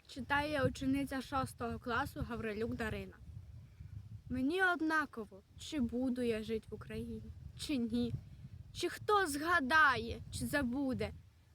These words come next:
мене в снігу на чужині. Однаковісінько мені,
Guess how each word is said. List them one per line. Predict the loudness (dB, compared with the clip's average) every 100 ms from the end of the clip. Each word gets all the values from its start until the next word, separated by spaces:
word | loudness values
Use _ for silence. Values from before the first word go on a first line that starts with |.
| -4
мене | 0 4 4 4
в |
снігу | 2 0 2 4 4
на | 2
чужині. | -2 -2 0 2 4 2 0 -4 -8 -10 -8 -2 0 2 2 0 -2 0 2
Однаковісінько | 2 4 4 6 8 10 10 8 2 4
мені, | 4 4 4 2